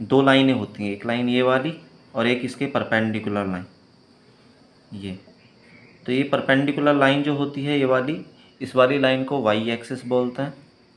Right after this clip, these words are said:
और इस वाली line को एक्स एक्सिस, इस वाली line को x axis बोलते हैं और इस वाली line को वाई एक्सिस। इसमें जब हम इधर से इधर जाते हैं तो एक्स की distance increase होती है,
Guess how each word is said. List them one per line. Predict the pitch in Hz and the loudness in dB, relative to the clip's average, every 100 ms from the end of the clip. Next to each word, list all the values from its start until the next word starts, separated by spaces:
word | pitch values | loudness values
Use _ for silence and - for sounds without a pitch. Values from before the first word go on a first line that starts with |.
| _ _ _ _ - - _ - _ - | _ _ _ _ -20 -20 _ -20 _ -4
और | 117 | -4
इस | 131 131 | -2 0
वाली | 131 135 | 0 2
line | 123 117 113 | 0 0 -2
को | 131 135 127 | -4 -6 -4
एक्स | - - 101 | -8 -8 -12
एक्सिस, | - - - - _ - - _ _ _ _ - - - - - - _ - - - - - _ _ _ _ 135 | -14 -18 -20 -20 _ -20 -20 _ _ _ _ -20 -20 -20 -20 -20 -20 _ -20 -20 -20 -20 -20 _ _ _ _ -10
इस | 127 | -2
वाली | 123 131 | 0 0
line | 127 127 | -2 -4
को | 131 | -2
x | 123 - | -4 -4
axis | 120 131 123 | -8 -8 -8
बोलते | 127 120 143 | -6 -6 -4
हैं | 143 | -4
और | |
इस | 131 131 | -4 0
वाली | 120 120 | 0 0
line | 117 117 | -2 -4
को | 113 120 | -6 -4
वाई | 107 | -4
एक्सिस। | 95 87 - - - - _ - - - | -6 -10 -16 -20 -20 -20 _ -20 -20 -20
इसमें | - 170 175 | -12 -6 -2
जब | 170 | -2
हम | 175 151 | -2 -4
इधर | 131 131 | -2 -2
से | 135 170 | 0 -2
इधर | 156 160 | -2 0
जाते | 143 123 - | 2 2 0
हैं | 120 135 - - - - - - - | -6 -8 -14 -20 -20 -20 -20 -20 -10
तो | - 139 | -6 -4
एक्स | 135 - | -4 -4
की | 165 | -6
distance | 147 143 156 151 151 | -6 -4 -2 -2 -2
increase | 151 147 147 151 151 | -4 -2 -2 -2 -2
होती | 147 147 | -4 -4
है, | 143 | -4